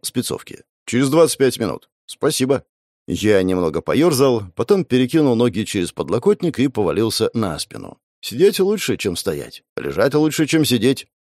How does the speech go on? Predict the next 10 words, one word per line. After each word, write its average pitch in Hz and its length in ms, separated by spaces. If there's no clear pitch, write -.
Как-то - 280
так". 107 340
Но 196 340
расслабиться 151 680
не 127 140
получилось. 101 760
Любопытство 165 680
так 131 240
и 113 40
грызло. 107 460